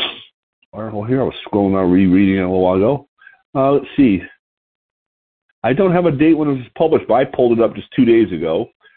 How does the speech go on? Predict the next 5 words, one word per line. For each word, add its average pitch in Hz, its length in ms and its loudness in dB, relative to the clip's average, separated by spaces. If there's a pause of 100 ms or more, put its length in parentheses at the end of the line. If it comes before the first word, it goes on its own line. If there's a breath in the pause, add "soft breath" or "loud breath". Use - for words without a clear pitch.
(260 soft breath)
Uh, 101 340 2 (140)
story 139 200 2
by 95 300 0 (680)
Gabby 147 500 0 (340)
Lands-, 123 500 0